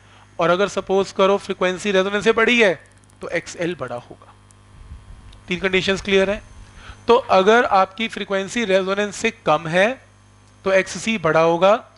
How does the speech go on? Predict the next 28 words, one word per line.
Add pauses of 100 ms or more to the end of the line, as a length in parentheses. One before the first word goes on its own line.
(300)
तो
इस
circuit
को
क्या
बोलेंगे?
Circuit
की
impedance
ज्यादातर
क्या
है? (420)
Capacitive
है,
क्योंकि
capacitive
का
rule
ज्यादा
है। (760)
और
अगर
आपकी
frequency
बड़ी
है
resonance
से